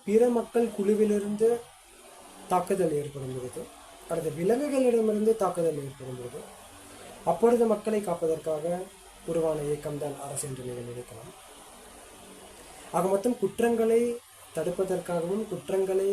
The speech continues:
கட்டுப்படுத்துவதற்காகவும் தான் இந்த அரசு என்பது முதன் முதலில் உருவானது என்ற ஒரு நினைப்பு உங்களுக்கு இருக்கலாம். ஆனால் அதுதான் கிடையாது. பிறகு எப்படி உருவானது? அதை நீங்கள் தெரிந்து கொள்ள வேண்டும் என்றால்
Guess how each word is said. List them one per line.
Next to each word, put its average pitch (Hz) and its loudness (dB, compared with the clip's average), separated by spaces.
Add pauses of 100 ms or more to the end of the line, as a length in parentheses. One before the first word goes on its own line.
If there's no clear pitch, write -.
(140)
கட்டுப்படுத்துவதற்காகவும் 160 -4
தான் 202 -4 (600)
இந்த 156 -2
அரசு 160 -4
என்பது 151 -2
முதன் 165 -2
முதலில் 180 -2
உருவானது 131 -6 (240)
என்ற 156 -2
ஒரு 143 -4 (800)
நினைப்பு 190 0
உங்களுக்கு 139 -2 (140)
இருக்கலாம். 147 -6
ஆனால் 175 -2 (420)
அதுதான் 165 0
கிடையாது. 117 -8 (1300)
பிறகு 233 8
எப்படி 208 2
உருவானது? 170 2 (680)
அதை 131 -4
நீங்கள் 214 2
தெரிந்து 180 0
கொள்ள 160 0
வேண்டும் 135 -6
என்றால் 214 -6